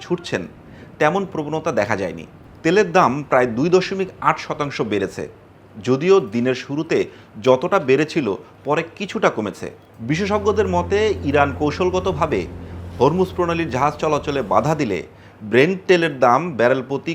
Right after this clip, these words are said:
কমপক্ষে একশো ডলার পর্যন্ত পৌঁছাতে পারে। তবে আপাতত পরিস্থিতি নিয়ন্ত্রণে।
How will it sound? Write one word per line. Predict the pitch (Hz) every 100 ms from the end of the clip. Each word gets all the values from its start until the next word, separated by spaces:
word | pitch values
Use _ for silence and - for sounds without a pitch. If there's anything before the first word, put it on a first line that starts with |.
| 160
কমপক্ষে | 143 156 160 165 - 170 - -
একশো | 135 - 175
ডলার | 160 147
পর্যন্ত | 139 127 131 151
পৌঁছাতে | 131 135 147 117
পারে। | 90 76 - - - - -
তবে | 165 190 -
আপাতত | 143 196 208 214 208
পরিস্থিতি | 160 151 - - 143
নিয়ন্ত্রণে। | 120 135 113 87